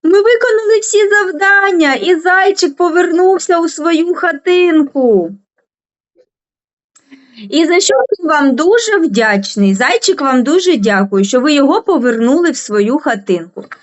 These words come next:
Ви сьогодні молодці. Дуже багато всього виконали і виконали на відмінно. Супер, молодці. Самі собі можете поаплодувати.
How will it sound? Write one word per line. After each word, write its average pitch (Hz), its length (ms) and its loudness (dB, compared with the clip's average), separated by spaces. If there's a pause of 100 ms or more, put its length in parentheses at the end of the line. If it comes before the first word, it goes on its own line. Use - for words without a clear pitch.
(180)
Ви 392 240 2
сьогодні 320 640 0
молодці. 320 1160 -4 (460)
Дуже 311 280 0
багато 320 480 0
всього 285 380 -2
виконали 294 720 0
і 269 100 0
виконали 302 680 0
на 285 360 0
відмінно. 277 920 0
Супер, 202 640 -4
молодці. 285 640 -2
Самі 339 340 -2
собі 320 320 -2
можете 262 460 -2
поаплодувати. 202 880 -2